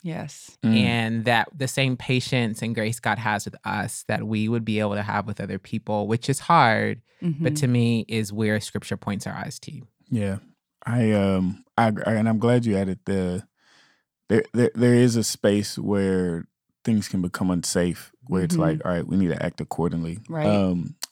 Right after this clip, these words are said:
Speaker 2: the other side that, I mean, it's a passage that often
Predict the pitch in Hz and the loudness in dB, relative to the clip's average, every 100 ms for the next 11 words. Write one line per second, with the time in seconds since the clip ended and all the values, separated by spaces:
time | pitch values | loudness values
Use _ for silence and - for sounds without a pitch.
0 | _ - 120 104 117 127 - 98 95 90 | _ 0 4 4 2 0 0 0 2 0
1 | 85 - - 101 95 87 - 113 110 120 | -2 -8 -8 -2 -2 -2 -2 0 2 2
2 | 104 - 98 104 95 98 90 92 - 95 | 0 0 -2 -2 -4 -4 0 -2 -2 -4
3 | 87 85 | -4 -6